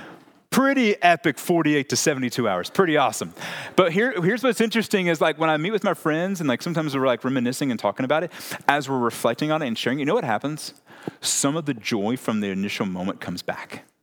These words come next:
And I think that's what happens as we reflect on and discuss whatever we learned. A different analogy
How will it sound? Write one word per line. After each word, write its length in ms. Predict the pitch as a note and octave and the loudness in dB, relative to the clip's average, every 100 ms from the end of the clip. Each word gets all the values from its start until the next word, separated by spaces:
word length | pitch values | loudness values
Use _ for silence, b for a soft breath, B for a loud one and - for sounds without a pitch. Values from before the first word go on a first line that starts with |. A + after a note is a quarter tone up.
| _ _ _ B B B | _ _ _ B B B
And 80 | A#2 | -2
I 20 | |
think 160 | D#3+ | -2
that's 120 | G#3+ - | -2 -2
what 100 | F#3 | -4
happens 280 | E3+ D#3 | -2 -4
as 140 | B2 A2+ | -6 -4
we 80 | A#2+ | -2
reflect 540 | G#2 - - A2 - | -2 -4 -4 -4 -2
on 180 | C#3+ B2+ | -2 -2
and 100 | G2 | -4
discuss 600 | G2 - - G2+ B2+ - | -4 -4 -2 -2 -4 -4
whatever 300 | G2+ G#2 A2 | -4 -4 -4
we 140 | G2 | -6
learned. 260 | F2 F2+ A2 | -4 -2 -2
A 60 | |
different 300 | A2 B2 E3+ | -2 -2 -2
analogy 580 | C#3+ G#2 G2+ A#2 G#2+ G2+ | -2 0 0 -2 -2 -4